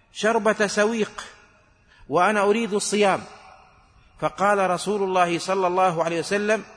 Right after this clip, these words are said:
"وأنا أريد الصيام"، فتسحر معه، ثم قام فصلى ركعتين، ثم خرج إلى الصلاة. رواه النسائي وهو صحيح. قال ابن حجر:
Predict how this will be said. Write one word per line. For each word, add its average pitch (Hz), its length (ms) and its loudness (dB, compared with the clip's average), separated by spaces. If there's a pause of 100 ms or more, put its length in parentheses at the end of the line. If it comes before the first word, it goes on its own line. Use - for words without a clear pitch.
(360)
"وأنا 190 320 2
أريد 190 320 0
الصيام"، 185 540 0 (460)
فتسحر 190 680 -2
معه، 180 300 -2 (1200)
ثم 196 320 -2
قام 196 420 0
فصلى 180 480 0
ركعتين، 190 680 -2 (760)
ثم 180 280 -4
خرج 185 380 0 (680)
إلى 170 100 -2
الصلاة. 156 520 -4 (1300)
رواه 139 280 -2
النسائي 147 580 -4 (640)
وهو 127 180 -4
صحيح. - 580 -12 (2500)
قال 175 240 2
ابن 196 220 0
حجر: 156 480 -2